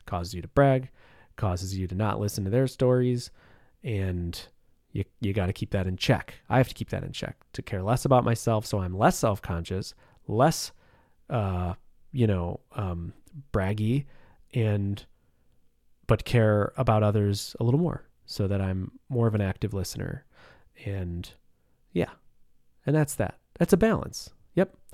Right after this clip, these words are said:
So this is a, a first stage, second stage, third stage thing, where the first stage is waking up and realizing that nobody cares,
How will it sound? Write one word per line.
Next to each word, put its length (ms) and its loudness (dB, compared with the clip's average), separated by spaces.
So 340 4
this 200 0
is 120 2
a, 240 2
a 240 0
first 420 0
stage, 360 2
second 260 0
stage, 360 0
third 240 2
stage 380 -2
thing, 220 -2
where 100 -4
the 100 -6
first 300 2
stage 260 4
is 100 -2
waking 300 2
up 160 0
and 120 -2
realizing 600 2
that 120 -4
nobody 320 -4
cares, 500 -8